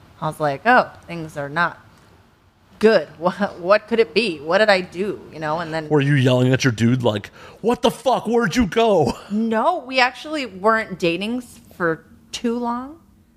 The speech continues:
Speaker 1: And so I immediately started, like, being like, "Oh no, did I already have it, but I didn't know I had something? And then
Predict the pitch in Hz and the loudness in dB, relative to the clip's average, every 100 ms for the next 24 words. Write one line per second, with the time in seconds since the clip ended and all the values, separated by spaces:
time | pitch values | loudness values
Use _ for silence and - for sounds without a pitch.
0 | _ _ - 190 185 220 180 165 160 165 | _ _ -2 0 0 2 4 2 -2 -2
1 | 165 156 165 170 170 220 277 156 - - | -2 -2 -10 -6 -2 0 -2 -2 -10 -6
2 | 147 147 135 165 156 135 151 151 127 - | -6 -8 -8 -4 -4 -4 -8 -6 -8 -6
3 | 180 160 165 190 - 151 147 165 190 202 | -4 -4 -4 -6 -10 -8 -4 -2 0 -2
4 | 220 175 135 147 170 - 160 170 156 - | -4 -4 -6 -6 -6 -4 -4 -4 -8 -12
5 | 139 139 208 247 220 233 220 233 226 240 | -16 -2 0 0 -2 -4 -4 -6 -4 -2
6 | 233 185 170 170 | 0 0 -2 -4